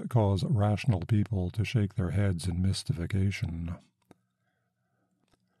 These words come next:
For ancients' examples, one can argue a resemblance here to Alcibiades,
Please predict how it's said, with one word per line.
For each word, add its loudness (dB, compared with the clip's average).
For 8
ancients' 8
examples, 2
one 2
can 2
argue 2
a 4
resemblance 0
here 2
to 2
Alcibiades, 0